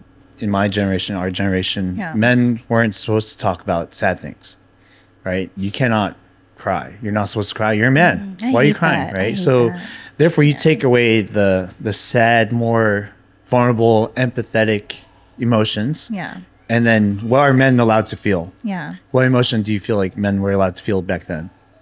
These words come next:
Speaker 2: Anger.
Speaker 1: Anger, right? And now, if men get angry, they raise their voice, something happens. How are they viewed?
Speaker 2: Then
Speaker 1: As
Speaker 2: normalized, like, it's,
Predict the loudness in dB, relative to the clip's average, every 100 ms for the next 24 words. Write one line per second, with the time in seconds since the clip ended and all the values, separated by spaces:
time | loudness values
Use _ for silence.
0 | _ -10 -8 -4 -2 -2 0 2 2 0
1 | -6 -10 -6 -2 0 -2 -8 -4 0 2
2 | 4 4 2 0 -6 -14 -20 -20 -20 -20
3 | -20 -2 -2 -2 -8 -2 0 0 0 0
4 | 0 0 2 -2 -2 -2 -2 -6 -4 -2
5 | -2 -4 -4 -4 -4 -6 -6 -10 -14 _
6 | _ _ _ _ _ _ _ -12 -2 2
7 | 2 2 -2 -2 -2 -10 _ -12 -6 -4
8 | -4 -4 -6 -6 -8 -10 -12 -12 -14 -18
9 | -18